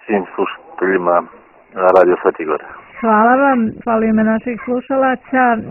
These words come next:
Speaker 2: Evo da vas zamolimo da nam govorite najprije o gradu Svač, srednjevjekovnom gradu.
Speaker 1: Mimo svih tih podataka koji su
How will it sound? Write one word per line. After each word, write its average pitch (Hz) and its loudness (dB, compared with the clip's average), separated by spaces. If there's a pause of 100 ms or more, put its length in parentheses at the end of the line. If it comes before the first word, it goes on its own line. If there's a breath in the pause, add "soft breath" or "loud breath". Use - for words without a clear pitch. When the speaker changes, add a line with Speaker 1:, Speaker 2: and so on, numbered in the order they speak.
(140)
Speaker 2:
Evo 226 -2
da 220 -2
vas 220 -2
zamolimo 269 0
da 262 0
nam 254 -2 (400)
govorite 247 0
najprije 226 -2
o 208 -4 (120)
gradu 214 0 (120)
Svač, 196 0 (840)
srednjevjekovnom 202 -2
gradu. 185 -4 (240)
Speaker 1:
Mimo 120 0 (180)
svih 117 -14
tih - -12 (320)
podataka 104 -2
koji 101 -6 (140)
su 104 -10